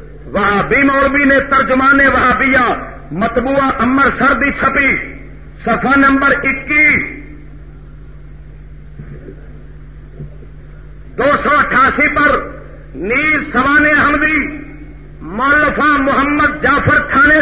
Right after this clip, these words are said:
سری بیس تھان دے، بیس جگہ دے اوتے لکھیا ہے، حضرت شاہ اسماعیل کی سوانح موصوف حیات طیبہ کے صفحہ اسی پر اس خیال کو پیش کیا گیا ہے، مگر حال میں بعض اصحاب نے ان حقائق کے برخلاف یہ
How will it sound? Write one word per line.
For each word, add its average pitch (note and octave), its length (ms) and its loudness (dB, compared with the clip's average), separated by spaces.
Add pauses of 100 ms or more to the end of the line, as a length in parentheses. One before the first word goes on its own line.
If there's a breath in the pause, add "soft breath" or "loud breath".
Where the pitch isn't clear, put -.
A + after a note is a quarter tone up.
سری D4+ 500 0 (500)
بیس F4 320 2 (280)
تھان C#4 300 4
دے، B3+ 80 6 (120)
بیس E4 280 2
جگہ C#4+ 280 4
دے B3+ 60 4
اوتے B3+ 200 2
لکھیا A3+ 380 2
ہے، F#3 100 4 (460)
حضرت A#3 380 4
شاہ A3 180 4
اسماعیل A3+ 440 2 (100)
کی A3 160 -4
سوانح A#3 380 2
موصوف A#3 480 0
حیات A3 320 4 (140)
طیبہ A#3 420 2
کے A#3+ 160 0
صفحہ A3+ 220 0
اسی B3 320 0
پر A#3+ 140 2 (420)
اس B3 180 -2
خیال B3+ 300 4 (100)
کو C4+ 60 0 (100)
پیش D4+ 280 2
کیا B3+ 240 2
گیا A3+ 200 4
ہے، G3+ 180 4 (400 loud breath)
مگر B3 300 2
حال B3+ 280 4
میں A#3+ 200 4 (680)
بعض A#3+ 380 2
اصحاب A3+ 440 2
نے G#3+ 180 4 (480)
ان A3 200 2
حقائق A3+ 540 2
کے A3+ 160 2
برخلاف - 1120 2
یہ A3+ 200 4